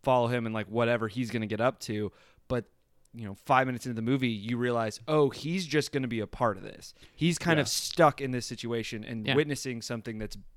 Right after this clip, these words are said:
Speaker 1: bigger than him going
Speaker 3: The
Speaker 1: on.
Speaker 3: first twenty minutes, he's under lock and key,
Speaker 1: Yeah.
Speaker 3: you know, blood bag. And
Speaker 1: Yeah, tied to the front of a car like a hood ornament. It's pretty hot.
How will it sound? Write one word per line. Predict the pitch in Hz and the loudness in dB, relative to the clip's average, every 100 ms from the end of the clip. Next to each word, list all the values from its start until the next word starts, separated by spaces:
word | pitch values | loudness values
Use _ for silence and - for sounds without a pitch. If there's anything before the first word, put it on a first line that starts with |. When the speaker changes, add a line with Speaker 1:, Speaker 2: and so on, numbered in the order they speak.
| - | -2
Speaker 1:
bigger | 123 117 | 0 -2
than | 107 | -4
him | 104 107 101 | -4 -4 -4
going | 101 95 | -6 -6
Speaker 3:
The | 113 | 2
Speaker 1:
on. | |
Speaker 3:
first | 135 151 | 4 4
twenty | - 147 | 4 4
minutes, | 127 131 120 - | 6 4 2 2
he's | 104 95 - - - _ _ _ - | 0 -2 -8 -18 -20 _ _ _ -6
under | 104 107 | 0 4
lock | 104 98 101 | 6 4 2
and | 92 | -4
key, | 104 95 92 92 | 0 2 0 0
Speaker 1:
Yeah. | 139 117 | 0 2
Speaker 3:
you | 98 | 0
know, | 90 85 - - | -2 -6 -14 -8
blood | 95 90 | -4 -4
bag. | 82 85 85 85 | -4 -4 -4 -6
And | - 90 | -6 -4
Speaker 1:
Yeah, | 127 104 - | -2 -2 2
tied | 131 131 | 4 4
to | 120 | 2
the | 113 | -2
front | - 131 120 | 2 2 2
of | |
a | 107 | -2
car | - 117 123 107 | -2 2 2 2
like | 98 | -2
a | 98 | 0
hood | 117 120 | 2 2
ornament. | 104 92 92 92 - - - | 2 -2 -6 -10 -12 -20 -20
It's | - | -10
pretty | - 139 107 | -2 0 0
hot. | 104 104 110 | -2 -4 -6